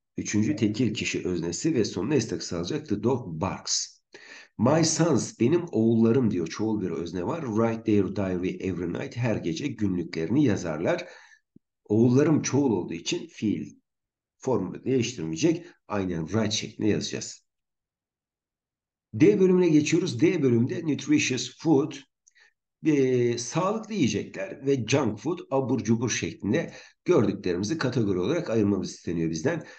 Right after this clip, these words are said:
Sırayla gidelim. Arkadaşlar kek, börek, çörek maalesef evet lezzeti güzel olabilir ama bunlar ne kategorisine giriyorlar? Abur cubur kategorisine giriyorlar. Muffin. Hani bal, bal tabii ki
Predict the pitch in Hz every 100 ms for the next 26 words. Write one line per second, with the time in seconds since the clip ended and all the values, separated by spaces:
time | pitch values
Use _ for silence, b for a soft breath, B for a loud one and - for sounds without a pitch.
0 | B - - 214 170 104 - 87 98 160
1 | - 175 165 127 110 - 92 - 160 127
2 | 104 135 113 82 - 117 101 - 120 120
3 | 90 90 - 147 B B _ - 104 101
4 | 113 123 110 113 98 104 95 87 85 85
5 | 113 - 85 82 - - - _ _ b
6 | b b _ 117 123 196 104 123 - -
7 | - - 104 139 165 160 117 104 90 92
8 | - 87 87 92 151 160 - 131 95 85
9 | 113 143 - 117 98 92 92 92 87 85
10 | 82 82 101 104 104 - _ _ B B
11 | B - 110 123 165 123 104 101 120 95
12 | 160 160 104 101 85 85 139 113 73 -
13 | - -